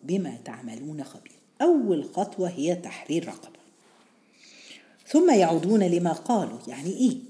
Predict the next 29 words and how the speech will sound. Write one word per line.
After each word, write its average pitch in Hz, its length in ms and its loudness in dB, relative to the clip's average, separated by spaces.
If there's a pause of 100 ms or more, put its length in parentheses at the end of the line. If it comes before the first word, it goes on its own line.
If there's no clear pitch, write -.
(160)
رجعوا 349 200 2
في - 100 -10
كلامهم. 165 440 -2 (1040)
اختلف 349 440 4
العلماء 175 460 4
في - 140 -4
تفسيرها، 320 520 0
ولكن 277 480 4 (140)
إن 196 120 0
هم، 208 300 4
آه، 202 80 -2 (460)
يعودون 190 680 4
عن 196 180 2
الكلمة 160 400 0
اللي 131 120 -2
قالوها 208 520 -2
أو 202 160 6
يعودون 156 380 0
عاوزين 147 340 -2
الجماع 139 520 0
معاهم. 220 600 2 (420)
الأرجح 254 500 2
إنها 190 300 0
كانت، 196 400 0 (1400)
آه، 156 40 0
آه، 139 580 -2
إن 147 120 -10
هو 156 180 -2
كمان 156 380 0